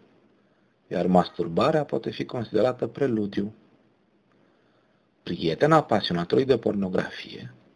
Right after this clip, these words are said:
are de ales. Trage ușa după ea când pleacă sau îl iubește cu tot cu filmele porno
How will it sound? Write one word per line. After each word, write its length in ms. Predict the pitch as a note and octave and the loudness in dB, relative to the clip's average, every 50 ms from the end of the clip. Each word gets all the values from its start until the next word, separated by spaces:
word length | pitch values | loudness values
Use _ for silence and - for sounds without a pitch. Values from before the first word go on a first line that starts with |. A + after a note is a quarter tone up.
| _ _ _ | _ _ _
are 240 | - B2 C#3 D#3+ E3 | -6 -2 2 2 4
de 140 | D#3 D#3 E3 | 8 10 10
ales. 300 | D#3+ D#3+ D#3+ D3+ A#2 - - - - - _ _ _ _ _ _ _ _ _ _ _ _ _ _ _ _ _ _ _ _ _ _ _ _ _ _ _ _ | 10 10 10 8 6 4 -2 -16 -20 -20 _ _ _ _ _ _ _ _ _ _ _ _ _ _ _ _ _ _ _ _ _ _ _ _ _ _ _ _
Trage 380 | - - E2+ F2 F2+ F#2 F#2+ C#3 | -4 2 6 8 8 10 10 10
ușa 300 | B2 E2+ E2+ - G2+ G#2 | 8 8 6 2 2 2
după 260 | A2+ A#2+ A#2 - A#2 | 0 0 2 2 2
ea 360 | G#2 - - - - B1 - - _ _ _ _ _ _ _ _ _ _ _ | 4 2 0 -2 -4 -8 -14 -18 _ _ _ _ _ _ _ _ _ _ _
când 200 | - F2 F2+ G2 | -6 -4 -4 0
pleacă 560 | F#2+ G2 F#2+ - - - - - - - - - _ _ _ _ _ _ _ _ _ _ _ _ _ _ _ _ _ _ _ _ _ _ _ - - | 2 2 2 2 0 -4 -12 -14 -14 -16 -16 -18 _ _ _ _ _ _ _ _ _ _ _ _ _ _ _ _ _ _ _ _ _ _ _ 2 8
sau 160 | F#3+ G#3 G#3 | 12 12 12
îl 80 | F#3 | 12
iubește 420 | D#3+ C3+ A2+ D3+ F3 - - G3 F3+ | 12 12 12 10 10 10 8 2 0
cu 80 | - | 2
tot 160 | E3+ - F3 E3+ | 2 0 0 2
cu 100 | - C3+ | 0 0
filmele 420 | - - D#3 D#3 D3+ D3+ D3 D3 | 2 2 4 4 4 4 4 2
porno 340 | D3 - G2 - - - | 2 0 -2 -4 -4 -10